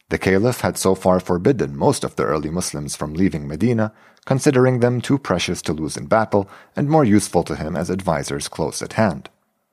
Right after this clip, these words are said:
Understanding the odds facing both his armies in Syria and Iraq, he sent the veterans of the early Muslim wars to Syria as reinforcements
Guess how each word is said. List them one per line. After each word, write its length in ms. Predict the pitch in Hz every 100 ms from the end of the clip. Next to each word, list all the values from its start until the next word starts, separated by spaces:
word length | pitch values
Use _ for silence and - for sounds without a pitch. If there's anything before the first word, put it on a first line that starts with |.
| _ _ _ _
Understanding 680 | - 95 104 - 110 117 120
the 100 | 113
odds 400 | 107 113 82 71
facing 380 | - 87 90 78
both 240 | 101 92
his 140 | - -
armies 440 | 85 107 92 80
in 100 | 76
Syria 460 | - 113 90 76 71
and 180 | 202 110
Iraq, 480 | 107 117 85 - - _ _ _
he 100 | -
sent 280 | 101 113
the 60 | 110
veterans 560 | 95 113 92 73 69 71
of 100 | -
the 100 | -
early 320 | 95 90 82
Muslim 400 | 85 - 76 78
wars 260 | 92 80 -
to 80 |
Syria 460 | - 113 110 85 73
as 140 | 67
reinforcements 800 | 78 87 73 - 117 - 107 -